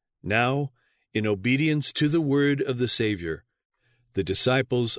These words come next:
offered their supplications for this gift, and in heaven Christ added his intercession. He claimed the gift of the Spirit that he might pour it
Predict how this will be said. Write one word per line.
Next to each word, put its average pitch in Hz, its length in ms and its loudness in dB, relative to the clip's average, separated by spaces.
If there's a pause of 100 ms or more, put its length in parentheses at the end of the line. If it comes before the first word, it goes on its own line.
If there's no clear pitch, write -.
(100)
offered 127 380 0
their 127 160 0
supplications 127 1040 -2 (200)
for 135 260 2
this 127 300 0
gift, - 460 -6 (640)
and 110 160 -2
in 127 220 0
heaven 117 480 -2 (260)
Christ 147 480 0 (100)
added 123 440 0
his 127 420 2
intercession. 107 720 -2 (840)
He 139 140 2
claimed 170 720 0
the 123 140 -2
gift 131 500 -2
of 123 100 0
the 123 100 0
Spirit 110 540 0 (400)
that 95 160 -6
he 117 120 0
might 127 340 -2
pour 131 260 0
it - 200 -10